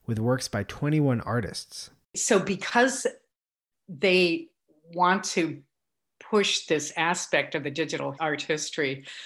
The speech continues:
Speaker 2: they, they were particularly interested in one of my older works. And it's a short video. It's about six seconds long.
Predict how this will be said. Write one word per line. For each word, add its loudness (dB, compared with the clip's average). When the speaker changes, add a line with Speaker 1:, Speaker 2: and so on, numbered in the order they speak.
Speaker 2:
they, 8
they 8
were 6
particularly 0
interested 0
in -4
one 0
of 0
my 2
older 0
works. 2
And 0
it's -2
a 4
short -2
video. 2
It's -8
about 4
six -2
seconds 0
long. -2